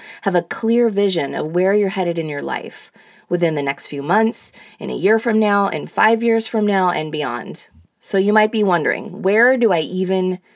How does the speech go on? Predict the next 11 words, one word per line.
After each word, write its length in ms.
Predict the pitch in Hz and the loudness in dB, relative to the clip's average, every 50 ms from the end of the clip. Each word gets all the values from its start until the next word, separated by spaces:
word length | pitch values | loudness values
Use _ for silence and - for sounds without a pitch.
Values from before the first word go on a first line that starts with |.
| _ _ _ - | _ _ _ -6
begin? 520 | 165 160 147 151 131 - - - 175 180 _ _ _ _ _ _ _ _ _ _ _ _ | -6 -4 -2 -4 -4 -4 -6 -10 -12 -16 _ _ _ _ _ _ _ _ _ _ _ _
This 220 | - 185 190 185 - | -2 -2 -2 0 0
can 120 | - 180 | 0 2
be 140 | 190 190 180 | 2 2 0
particularly 640 | - - 175 - - 185 190 180 170 170 165 160 160 | 0 -2 -4 -4 -2 -2 0 2 2 2 0 0 -2
difficult 480 | 156 170 170 175 156 - - 151 147 | -2 -2 -2 -4 -4 -2 -2 -2 -2
if 140 | - 165 - | -2 -4 -4
you 100 | 180 175 | -4 -2
also 480 | - 185 190 214 220 220 - - 208 208 | 2 2 4 4 2 0 0 0 0 0
find 340 | 202 - - 170 170 175 180 | 0 0 0 0 2 2 0
yourself 680 | 175 165 160 - - 160 147 147 147 147 - - - | 0 -2 -2 -2 -2 0 0 0 0 -2 -6 -18 -20